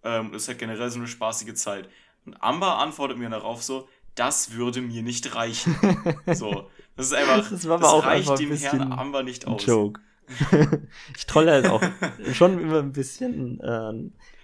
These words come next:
Speaker 2: ich mein's auch immer
Speaker 1: Mir
Speaker 2: ein bisschen ernst,
Speaker 1: mir war schon
Speaker 2: aber
Speaker 1: klar, dass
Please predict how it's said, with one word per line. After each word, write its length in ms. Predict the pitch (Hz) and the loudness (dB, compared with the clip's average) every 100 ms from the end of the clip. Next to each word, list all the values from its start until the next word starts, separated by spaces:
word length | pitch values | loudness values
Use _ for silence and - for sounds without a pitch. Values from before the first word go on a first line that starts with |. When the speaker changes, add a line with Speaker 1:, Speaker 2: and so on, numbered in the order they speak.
| - | -16
Speaker 2:
ich 120 | - 156 | -6 0
mein's 240 | 170 208 | 2 2
auch 140 | 160 | 2
immer 420 | 196 208 180 135 - | 4 8 8 8 2
Speaker 1:
Mir 300 | 135 131 - | -6 -8 -4
Speaker 2:
ein 80 | 143 | 2
bisschen 360 | 175 - 127 | 2 4 2
ernst, 580 | 107 131 117 135 160 135 | 6 6 4 0 -4 -4
Speaker 1:
mir 60 | 127 | 2
war 120 | 135 | 2
schon 220 | - 147 | 2 0
Speaker 2:
aber 0 | |
Speaker 1:
klar, 300 | 120 127 131 | 4 8 8
dass 100 | 135 | 8